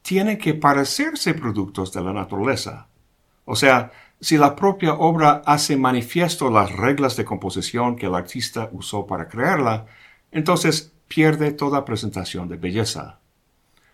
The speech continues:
Al parecer, el filósofo también busca lo mismo.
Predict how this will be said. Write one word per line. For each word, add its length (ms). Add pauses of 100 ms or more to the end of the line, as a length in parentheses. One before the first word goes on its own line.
(320)
Al 200
parecer, 880
el 120
filósofo 560
también 400
busca 280
lo 120
mismo. 520